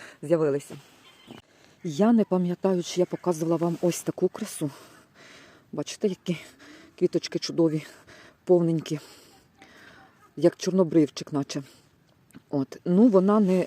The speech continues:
не дуже пізня, я б сказала, вона середня, тому що дивіться, скільки квітів на ній уже перек-, переквітувало, але ще доволі гарно так квітує.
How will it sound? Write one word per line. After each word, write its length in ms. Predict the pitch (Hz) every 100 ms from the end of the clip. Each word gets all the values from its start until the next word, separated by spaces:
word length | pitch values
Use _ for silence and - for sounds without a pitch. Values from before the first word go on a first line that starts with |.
| -
не 240 | 165 180 170
дуже 300 | 175 160 156
пізня, 300 | 185 214 208
я 100 | 165
б 60 |
сказала, 300 | - 156 165
вона 180 | 156 156
середня, 360 | - 175 196 180
тому 140 | 160
що 160 | 151 139
дивіться, 240 | 156 -
скільки 260 | 147 - 156
квітів 340 | - 196 240 - - - - - -
на 80 |
ній 200 | 165 185 180
уже 280 | 156 175 175 - - - -
перек-, 320 | 208 196 - - -
переквітувало, 800 | 208 208 - - 196 160 143 151
але 180 | 160 160
ще 240 | - 277
доволі 280 | - 190 190
гарно 320 | 170 190 220 -
так 100 | -
квітує. 340 | - 151 135